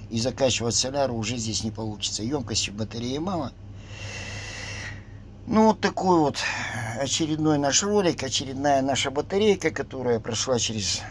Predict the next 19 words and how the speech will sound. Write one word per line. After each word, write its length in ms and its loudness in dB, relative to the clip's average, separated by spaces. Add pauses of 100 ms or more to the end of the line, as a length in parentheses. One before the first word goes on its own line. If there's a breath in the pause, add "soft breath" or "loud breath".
наши 340 2
с 120 -2
вами 240 2
руки. 420 0 (1700 loud breath)
Э, 180 4
включайтесь 580 4
в 60 2
обсуждение, 800 4 (640 loud breath)
пишите, 400 -2
друзья, 380 2
комментарии. 800 4 (2000 loud breath)
Э, 720 -2
если 360 4
руки 280 2
свободны, 580 4
можете 560 0 (180)
пиздануть 540 0
по 480 4
пальчикам, 640 4